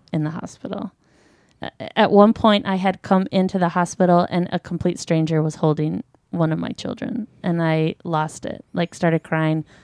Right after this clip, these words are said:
"Why is that person holding my baby?" And they said, "Well,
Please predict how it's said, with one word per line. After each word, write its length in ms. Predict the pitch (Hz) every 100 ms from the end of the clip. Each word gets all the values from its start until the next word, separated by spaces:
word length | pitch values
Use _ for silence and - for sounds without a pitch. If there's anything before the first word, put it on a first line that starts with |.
| _ _
"Why 540 | - 165 165 170 175 175
is 220 | - 170
that 140 | 170
person 300 | - 170 170
holding 260 | 165 165 160
my 140 | 156
baby?" 500 | 156 160 170 196 208 -
And 140 | 180
they 80 | 170
said, 240 | - 175
"Well, 320 | 185 180 180